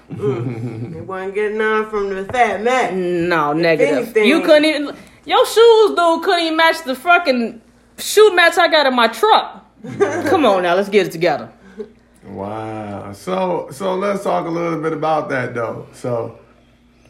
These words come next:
Speaker 3: so we gotta look at this, man. We got about fourteen minutes left in the podcast, and, and, and one of the things I'm always big on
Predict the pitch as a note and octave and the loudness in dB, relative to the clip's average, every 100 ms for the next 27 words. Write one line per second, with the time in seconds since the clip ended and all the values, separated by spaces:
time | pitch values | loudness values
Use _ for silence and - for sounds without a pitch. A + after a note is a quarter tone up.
0 | _ _ - - - F#3+ E3+ D#3+ D3+ - | _ _ -20 -18 -6 2 2 2 -2 -6
1 | F3+ A#3+ A3 G3 F3+ F3 D3 C#3+ C#3 C3 | -4 0 4 4 2 0 0 0 0 0
2 | B2 C3 C3+ D3+ F3+ F3 D#3+ D3+ D3 D3+ | -2 0 0 2 2 2 4 2 2 0
3 | C#3 D#3 C#3+ C#3 C3 B2+ B2+ A#2 A2 B2+ | -2 -2 -2 -2 -4 -2 -4 -4 -4 -2
4 | A#2 A2+ B2 A#2 A#2 A2+ A#2 G#2+ A2 E3+ | -2 -4 -4 -2 -2 -4 -8 -10 -6 -6
5 | E3 G3+ G#3 A3 G3+ G3 F3+ E3+ F3+ E3 | -2 0 2 2 0 -2 0 2 2 4
6 | E3 D#3+ D3+ C#3+ D3 D#3+ D3+ D#3 D#3 D3+ | 4 4 0 0 0 2 2 2 2 2
7 | C#3 | -2